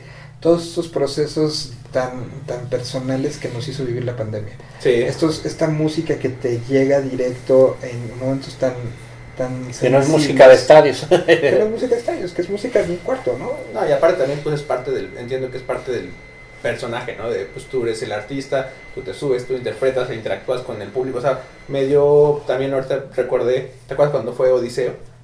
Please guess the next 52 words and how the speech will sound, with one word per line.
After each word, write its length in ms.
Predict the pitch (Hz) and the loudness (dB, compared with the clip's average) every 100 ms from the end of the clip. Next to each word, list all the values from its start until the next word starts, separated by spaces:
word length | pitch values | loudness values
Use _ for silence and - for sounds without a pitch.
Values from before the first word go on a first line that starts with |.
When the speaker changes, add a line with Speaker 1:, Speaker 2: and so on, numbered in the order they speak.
| - | -10
Speaker 2:
Platicaron 360 | 120 - 127 | -8 -4 -4
con 120 | 127 123 | -4 -4
nosotros, 380 | - 127 147 143 | -4 -6 -6 -8
y 80 | |
Juan, 380 | 120 135 139 139 | -6 -4 -4 -6
el 160 | 117 120 | -6 -6
vocal, 340 | 110 131 131 | -6 -4 -2
eh, 220 | 120 117 | -2 -2
pues, 180 | 131 - | -4 -6
es 160 | 135 - | -10 -8
muy 140 | 151 | -8
tranquilo, 400 | 131 117 - 135 | -8 -10 -6 -4
o 20 | |
sea, 140 | 123 135 | -4 -4
entra 180 | 135 139 | -6 -8
muy 380 | 139 131 127 | -8 -6 -6
buena 280 | 123 123 110 | -2 -4 -4
onda, 520 | 120 135 131 131 - - - | -4 -4 -2 -2 -2 -12 -16
platicamos 500 | 120 113 131 139 131 | -12 -6 -2 -2 -4
todo, 320 | - 147 143 | 0 2 2
y 320 | 131 127 127 127 | 0 -6 -4 -4
después 440 | 120 120 143 147 | -4 -4 -4 -4
vi 60 | 156 | -6
un 140 | 156 | -6
video 480 | 147 131 135 139 135 - | -6 0 2 2 0 -6
de 200 | 117 113 | -2 0
Odiseo 320 | 110 117 120 120 | 0 -2 -2 -4
en 100 | 131 | -4
el 120 | 120 | -6
Pepsi 280 | 117 123 - | -4 -4 -4
Center, 420 | - 131 135 - - - - | -8 -6 -4 -6 -8 -20 -10
no 120 | 143 165 | -6 -4
manches, 320 | 175 175 143 | -2 -2 0
o 20 | |
sea, 160 | 143 131 | 2 0
el 60 | 131 | 0
güey 320 | 131 135 143 | 2 2 0
baila, 580 | 135 139 147 143 135 135 | 0 0 0 -2 -2 -2
canta, 640 | 143 143 147 147 139 139 - - | -4 -4 -2 0 0 -2 -12 -10
sube, 260 | 151 143 | -2 2
va 160 | 139 135 | 2 2
para 140 | 135 | -2
acá, 200 | - 143 | -2 2
va 120 | 135 | 2
para 140 | 135 135 | 2 0
acá, 160 | 131 | 0
es 80 | 131 | -4
un 100 | 156 | -6
tremendo 380 | - 131 143 135 | -6 -6 -4 -4
frontman, 340 | 143 147 131 | -2 -4 -6
o 60 | 127 | -6
sea, 120 | 123 | -6